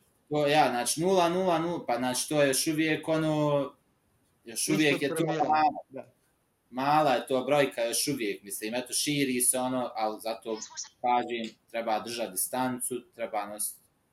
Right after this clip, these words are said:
Speaker 1: treba se, brate, š-, branit koliko god možeš i proće to. I
Speaker 2: Ja bih
Speaker 1: neće
Speaker 2: samo
Speaker 1: se
Speaker 2: htio da što
Speaker 1: ništa
Speaker 2: prije
Speaker 1: promijeniti.
Speaker 2: prestane jer ne mogu jebat.
Speaker 1: Šta kažeš?
Speaker 2: Ja bih samo da što prije završi jer ne mogu jebat dok je ovo. <laughs>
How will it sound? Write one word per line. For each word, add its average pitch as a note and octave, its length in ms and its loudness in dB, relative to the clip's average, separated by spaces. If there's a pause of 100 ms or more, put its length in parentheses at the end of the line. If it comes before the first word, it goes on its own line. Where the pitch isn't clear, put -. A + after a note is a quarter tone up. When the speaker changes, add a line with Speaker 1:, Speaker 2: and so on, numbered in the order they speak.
(100)
Speaker 1:
treba B2+ 360 2
se, B2 160 2
brate, B2 400 -2
š-, - 280 -10
branit D3+ 480 2
koliko C3+ 280 -2
god C#3+ 280 0
možeš F3 680 0 (380)
i C3 180 -6
proće C#3+ 640 4
to. A#2+ 440 0 (720)
I A#2+ 80 -8
Speaker 2:
Ja - 60 -4
bih - 20 2 (120)
Speaker 1:
neće D3 180 2
Speaker 2:
samo E3+ 180 0
Speaker 1:
se - 80 -4
Speaker 2:
htio F3+ 200 0
da E3+ 100 -2
što C3+ 100 -8
Speaker 1:
ništa C#3+ 120 0
Speaker 2:
prije C#3+ 200 2
Speaker 1:
promijeniti. E3+ 160 -4
Speaker 2:
prestane E3+ 380 0
jer E3+ 180 0
ne F3 140 -2
mogu D#3+ 200 -4
jebat. C3 320 -2 (1400)
Speaker 1:
Šta - 160 -4
kažeš? F#3+ 380 0 (400)
Speaker 2:
Ja F3 140 0
bih E3+ 100 -4
samo F3+ 220 -4
da E3+ 100 -2
što - 180 -10
prije E3+ 280 -4
završi E3+ 420 -6
jer E3+ 120 -4
ne F3+ 140 -4
mogu D#3 320 -2
jebat C#3+ 260 -2
dok C3 180 -10
je C3 120 -4
ovo. C#3+ 280 -6
<laughs> - 40 -18